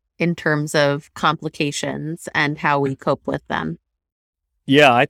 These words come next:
Speaker 2: I think just something proactive. I mean, you'd like to think that everybody's got a friend within their department that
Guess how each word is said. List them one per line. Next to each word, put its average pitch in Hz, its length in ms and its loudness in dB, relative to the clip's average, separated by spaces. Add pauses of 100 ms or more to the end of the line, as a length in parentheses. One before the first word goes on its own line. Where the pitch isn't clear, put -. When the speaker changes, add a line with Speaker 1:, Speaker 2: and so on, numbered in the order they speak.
Speaker 2:
I 135 80 0
think 151 260 -2
just - 320 -2
something 143 560 0 (380)
proactive. 123 1040 0 (480)
I - 60 -4
mean, 127 320 2 (640)
you'd 139 200 0
like 139 200 4
to 117 80 -12
think 131 260 0
that 117 140 0
everybody's 113 560 2
got 110 240 2
a 104 40 -2
friend 113 360 0
within 107 280 0
their 107 140 0
department 107 920 0
that 104 220 0